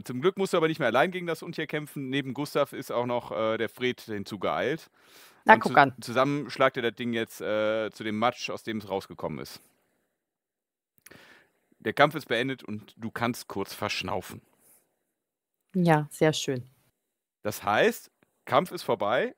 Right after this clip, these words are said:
Speaker 1: deine Coups und Ideen werden wieder auf den Maximalwert gesetzt. Deine Aktionspunkte natürlich auch, ne? Ist jetzt auch keine Kampfrunde
Speaker 2: Oh,
Speaker 1: mehr.
Speaker 2: das ist schön.
Speaker 1: Aber,
Speaker 2: Das heißt,
Speaker 1: ne,
Speaker 2: ich hab
Speaker 1: das,
Speaker 2: jetzt
Speaker 1: die,
Speaker 2: wieder sechs
Speaker 1: die
Speaker 2: Ideen
Speaker 1: Balken
Speaker 2: und
Speaker 1: füllen
Speaker 2: drei
Speaker 1: sich quasi
Speaker 2: Coups.
Speaker 1: alle wieder auf.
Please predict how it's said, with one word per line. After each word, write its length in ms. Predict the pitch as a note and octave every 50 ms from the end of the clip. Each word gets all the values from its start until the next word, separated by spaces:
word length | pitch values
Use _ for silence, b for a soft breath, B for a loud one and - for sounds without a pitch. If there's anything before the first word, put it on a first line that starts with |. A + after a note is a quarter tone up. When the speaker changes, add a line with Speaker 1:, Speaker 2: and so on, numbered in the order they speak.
| _ _ _ _ _
Speaker 1:
deine 240 | - G#2 G#2+ A2 G#2+
Coups 240 | - F#3+ F#3+ - -
und 100 | D3+ C#3
Ideen 400 | B2+ A2+ G#2+ A#2 C#3 F3 G3 - _ _ _ _ _ _ _ _
werden 200 | - G2+ G#2+ A#2+
wieder 140 | B2+ B2+ B2
auf 80 | A2+ -
den 140 | - C3+ B2+
Maximalwert 640 | B2 B2 - - B2+ A2 F#2 F2+ E2+ D#2 E2 -
gesetzt. 500 | - D#2+ - D#2+ D2 - - - - - _ _ _ _ _ _
Deine 160 | A2+ A2 A2+ G#2+
Aktionspunkte 500 | G#2+ - B2+ B2+ B2+ - B2+ A#2+ - A#2
natürlich 320 | G2+ - A2 G2 - -
auch, 240 | - C2+ - - -
ne? 300 | - A#2 C#3 C#3+ A#2 A2+ _ _ _
Ist 100 | - -
jetzt 180 | - - - -
auch 100 | - -
keine 180 | - - E2 E2
Kampfrunde 380 | - A#2+ A#2+ - - A2+ - C4+
Speaker 2:
Oh, 20 |
Speaker 1:
mehr. 80 | B3+ G#3
Speaker 2:
das 160 | A3+ A#3 - -
ist 80 | -
schön. 280 | - B3+ G3+ F3+ E3+ D#3+ - _ _ _ _ _ _ _ _ _ _ _ _ _ _
Speaker 1:
Aber, 80 | - F#2
Speaker 2:
Das 100 | F#2+ -
heißt, 180 | G#3 G3+ F#3 F3+
Speaker 1:
ne, 40 | D3
Speaker 2:
ich 60 | C3+
hab 60 | A3 G#3+
Speaker 1:
das, 20 |
Speaker 2:
jetzt 140 | G#3+ G#3+ -
Speaker 1:
die, 40 | A3
Speaker 2:
wieder 200 | G3+ G3+ G3 F#3+
sechs 240 | - G#3+ G#3+ - -
Speaker 1:
die 80 | -
Speaker 2:
Ideen 200 | - - G#3 G#3+
Speaker 1:
Balken 180 | A#3 D4 D#4 D4
Speaker 2:
und 80 | C#4 C#4+
Speaker 1:
füllen 180 | C#4 D4 D4+ D4
Speaker 2:
drei 80 | D3
Speaker 1:
sich 100 | A3 G3
quasi 200 | D#3 C#3 C3+ C#3
Speaker 2:
Coups. 80 | - -
Speaker 1:
alle 100 | B2+ A2+
wieder 180 | G#2+ F#2+ F2+ F2
auf. 340 | D3+ G#3+ A3 - - -